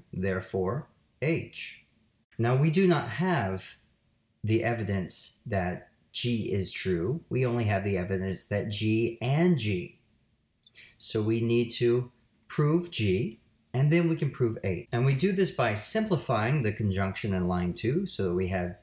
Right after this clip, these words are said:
simply G. And then from lines one and three, by way of modus ponens, we can conclude H. And one more. B is the case, C is the case,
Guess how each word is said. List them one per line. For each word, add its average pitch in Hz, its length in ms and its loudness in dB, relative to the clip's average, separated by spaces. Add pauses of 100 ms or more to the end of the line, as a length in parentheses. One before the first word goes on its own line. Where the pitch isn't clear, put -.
(120)
simply 120 640 -2
G. 107 480 -2 (680)
And 170 200 4
then 185 240 4
from 143 200 0
lines 120 360 0
one 120 180 0
and 120 140 -2
three, 92 340 0
by 90 220 -2
way 104 180 2
of 98 140 -2
modus 98 340 0
ponens, 180 720 2
we 110 120 0
can 120 180 -2
conclude 95 640 -2 (240)
H. - 560 -8 (800)
And 135 320 2
one 110 240 2
more. 156 540 2 (500)
B 170 240 6
is 131 120 4
the 113 80 -2
case, 104 680 -2 (680)
C 233 320 2
is - 140 2
the 107 80 -2
case, 101 680 -4